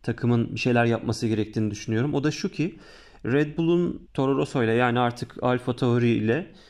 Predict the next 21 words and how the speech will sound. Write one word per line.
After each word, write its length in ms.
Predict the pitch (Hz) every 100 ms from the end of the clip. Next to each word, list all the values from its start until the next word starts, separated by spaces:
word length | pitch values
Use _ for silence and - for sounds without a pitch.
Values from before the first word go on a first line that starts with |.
| -
tamamen 520 | 170 151 131 131 135
bir 240 | 175 165 -
ortaklığı 600 | 143 143 151 147 165 156
var 220 | 135 165
ve 180 | 170 - - - -
Red 340 | 110 139 156 156
Bull'un 240 | 160 160
istemediği 600 | - - 170 165 143 131
sürücüyü 560 | 123 131 123 117 143 160
oradan 540 | - 131 127 139 143 -
alıp 340 | 131 139 -
ya 100 | 127
da 120 | 131
kendi 540 | - 131 127 139 139 - -
istemediği 580 | - 120 139 127 120 123
sürücüyü 540 | 120 123 120 127 131 127
Alfa 300 | 127 - 123
Tauri'ye 400 | 135 131 131 127
koymak 400 | 135 131 135 135
gibi 220 | 131 139
bir, 160 | 170